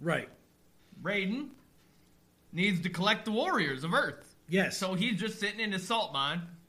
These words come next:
Speaker 2: He, uh,
Speaker 1: <laughs> In, in
Speaker 2: so he has Liu Kang go, go get these people. Liu Kang just kinda walks through there and is like, "Oh, there you guys are."
Speaker 1: Hey, guys, there's a tournament.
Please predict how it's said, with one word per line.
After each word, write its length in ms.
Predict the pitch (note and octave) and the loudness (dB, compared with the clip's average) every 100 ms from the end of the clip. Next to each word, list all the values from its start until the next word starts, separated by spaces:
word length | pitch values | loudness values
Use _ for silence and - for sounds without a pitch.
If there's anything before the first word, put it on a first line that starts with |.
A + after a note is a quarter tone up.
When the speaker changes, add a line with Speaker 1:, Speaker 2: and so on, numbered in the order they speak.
| _ _ - - | _ _ -20 -4
Speaker 2:
He, 340 | F#3+ G3+ G3+ | 0 4 6
uh, 320 | G3+ G#3 G3 F3 | 6 4 2 -2
Speaker 1:
<laughs> 120 | - - | -8 2
In, 240 | G#3 F#3+ - - | 2 2 -2 -6
in 220 | - E3+ - - - | -2 -2 -4 -12 -6
Speaker 2:
so 160 | G#3+ | -2
he 100 | A3 | 4
has 300 | G#3 A#3 G3+ | 6 6 4
Liu 160 | F3+ B3 | 0 0
Kang 420 | G3 A3 A3+ B3+ | 8 8 8 4
go, 360 | G#3+ A3+ A3+ F3+ - _ | 0 0 -2 -4 -14 _
go 260 | F3+ A3 | 0 0
get 340 | G3+ - A#3 A#3 | -2 0 0 0
these 200 | A3 F3+ | -6 -4
people. 360 | G#3 G#3+ B3+ - - _ | -4 -4 -6 -12 -20 _
Liu 140 | D#3 G#3 | -6 2
Kang 280 | A3+ A3+ A3+ | 6 6 4
just 140 | F#3+ | -2
kinda 180 | A3 G3 | -2 0
walks 200 | G#3+ G#3 | 0 0
through 100 | G#3+ | -2
there 160 | A3 | -4
and 100 | A#3 | -4
is 80 | A#3+ | -6
like, 100 | D4 G#4 | -4 -2
"Oh, 80 | C#4 | 0
there 120 | D4 | 0
you 80 | F#3+ | -2
guys 200 | D3 A#2+ | -4 2
are." 40 | |
Speaker 1:
Hey, 140 | B3 G#3+ | 4 4
guys, 280 | - A#3 D#3+ | 4 4 4
there's 120 | F3+ | 4
a 20 | |
tournament. 340 | G#3+ A3 E3+ | 6 6 4